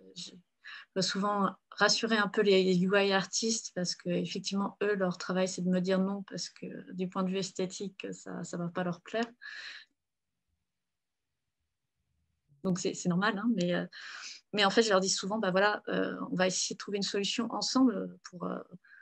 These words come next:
pour que non seulement ça te plaise à toi, mais que ça me plaise à moi aussi. Et,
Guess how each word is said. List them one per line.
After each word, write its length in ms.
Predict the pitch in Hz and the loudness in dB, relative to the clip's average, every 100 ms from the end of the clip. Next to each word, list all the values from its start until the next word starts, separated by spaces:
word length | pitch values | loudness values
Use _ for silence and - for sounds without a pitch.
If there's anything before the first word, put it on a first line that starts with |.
| - - _ _ | -20 -20 _ _
pour 160 | 185 | -6
que 300 | 190 180 185 | -2 0 2
non 80 | 190 | 0
seulement 220 | 202 220 | 0 0
ça 120 | 214 | -2
te 60 | 180 | -2
plaise 120 | 190 | 0
à 60 | 180 | 2
toi, 200 | 240 226 | 4 2
mais 160 | 202 | 0
que 60 | 202 | -2
ça 120 | 190 | -2
me 60 | 185 | 0
plaise 160 | 196 | 2
à 60 | 185 | 2
moi 140 | 190 | 2
aussi. 380 | 196 180 - 185 - | -2 -4 -6 -8 -4
Et, 160 | 185 | -4